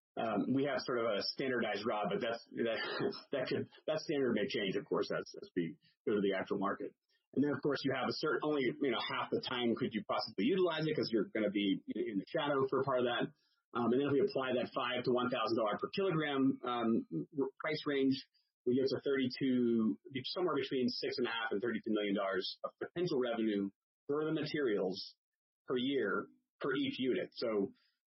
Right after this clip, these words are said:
there's a lot of potential here, uh, and these are relatively small units. They're designed to be relatively inexpensive.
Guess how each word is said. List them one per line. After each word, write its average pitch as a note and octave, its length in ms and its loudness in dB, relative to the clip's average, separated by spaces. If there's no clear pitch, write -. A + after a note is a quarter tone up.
there's C3 120 -2
a D3 40 0
lot F3 240 -2
of D#3+ 60 0
potential D#3 320 -2
here, C3 460 0
uh, A2+ 320 -2
and A#2+ 100 2
these A#2 80 2
are A2 80 0
relatively D3 380 0
small C3+ 260 0
units. B2 460 0
They're A2 100 0
designed A2 340 -2
to C#3+ 60 0
be C3+ 100 2
relatively B2 400 0
inexpensive. A2+ 600 -2